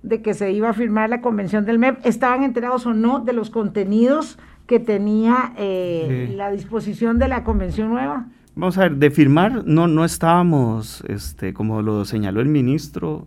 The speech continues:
Speaker 2: este, el, eso no, no estábamos. Lo que estábamos enterados era de la, este, de, de, de necesidad de contar con los lineamientos para negociar convenciones,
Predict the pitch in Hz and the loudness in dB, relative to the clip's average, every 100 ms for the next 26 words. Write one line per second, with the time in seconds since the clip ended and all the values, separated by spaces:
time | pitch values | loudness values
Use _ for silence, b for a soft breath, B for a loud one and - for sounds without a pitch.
0 | - - 98 - - 98 - - 95 101 | -14 -10 -10 -12 -12 -10 -10 -10 -8 -8
1 | 95 95 - 104 123 120 123 120 117 113 | -8 -10 -10 -6 -2 0 0 0 -2 -2
2 | 135 117 B B B B 127 123 120 139 | -4 -6 B B B B 0 0 4 4
3 | 151 185 180 185 190 175 190 165 160 147 | 6 4 0 0 2 2 2 2 2 0
4 | 147 170 214 147 185 185 - - - - | 2 2 4 4 2 0 -8 -20 -20 -8
5 | 107 107 - - 113 107 104 113 107 - | -6 -6 -10 -12 -8 -6 -2 -2 -2 -4
6 | - 113 110 104 98 107 110 104 98 113 | -12 -6 -4 -2 -4 -4 -4 -2 -4 -6
7 | 104 110 135 131 147 139 113 131 151 170 | -4 -4 -4 0 0 0 0 2 2 2
8 | 170 180 196 185 107 104 - B B B | 2 2 2 -2 -8 -10 -14 B B B
9 | - 127 123 113 107 101 113 113 151 156 | -2 2 2 2 -2 -4 -4 -4 -2 -2
10 | 170 170 180 202 247 - | -2 0 0 0 -6 -12